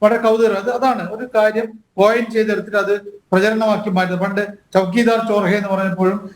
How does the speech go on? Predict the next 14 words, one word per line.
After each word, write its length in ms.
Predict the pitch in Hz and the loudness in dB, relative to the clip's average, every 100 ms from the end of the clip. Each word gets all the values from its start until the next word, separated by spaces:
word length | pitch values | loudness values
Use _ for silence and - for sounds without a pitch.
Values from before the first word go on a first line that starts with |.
| _ | _
ചായക്കടക്കാരനോട് 840 | 185 208 220 220 220 214 214 214 202 | 4 4 2 0 2 0 0 -2 -2
പറഞ്ഞപ്പോഴൊക്കെ 580 | 185 185 180 190 190 | -2 -2 -2 0 0
അത് 240 | 190 190 254 - _ - | 0 0 -4 -6 _ 0
ആണ് 300 | 196 214 233 - - - | 2 2 -2 -6 -14 -8
പിന്നെ 160 | 196 196 | -4 0
പിന്നീട് 360 | 190 208 208 | 2 4 2
നരേന്ദ്രമോദിയും 840 | 190 202 208 202 196 180 196 202 - _ | 0 0 0 0 2 0 -2 -4 -10 _
ബി 60 | 180 | 2
ജെ 180 | 196 208 | 4 0
പി 120 | 214 | 0
ആയുധമാക്കിയത്. 680 | 180 190 190 180 165 160 185 | 0 0 -2 -2 -2 -2 0
ഇവിടെ 360 | 233 240 208 - _ _ _ - | 2 0 -2 -10 _ _ _ 0
ഒരു, 120 | 180 262 | 2 2
ഒരു, 160 | 220 | 0